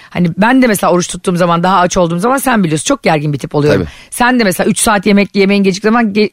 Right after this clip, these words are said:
Speaker 1: ya gergin olsun.
Speaker 2: İnanılmaz
Speaker 1: Belki
Speaker 2: bir insanım.
Speaker 1: bir Ramazan insanlara bir gerginlik veriyor ama biz toplum olarak çok gerginiz genel olarak.
Speaker 2: Evet, evet, evet.
Speaker 1: Hani kimsenin birbirine tahammülü yok,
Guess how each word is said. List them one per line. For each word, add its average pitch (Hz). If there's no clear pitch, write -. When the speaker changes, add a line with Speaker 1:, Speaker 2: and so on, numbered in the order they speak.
Speaker 1:
ya 185
gergin 196
olsun. 202
Speaker 2:
İnanılmaz 113
Speaker 1:
Belki -
Speaker 2:
bir 180
insanım. -
Speaker 1:
bir 220
Ramazan 233
insanlara 214
bir 226
gerginlik 208
veriyor 302
ama 208
biz 294
toplum 247
olarak 311
çok 214
gerginiz 165
genel 143
olarak. 110
Speaker 2:
Evet, 110
evet, 110
evet. 101
Speaker 1:
Hani 208
kimsenin 262
birbirine 247
tahammülü 254
yok, 262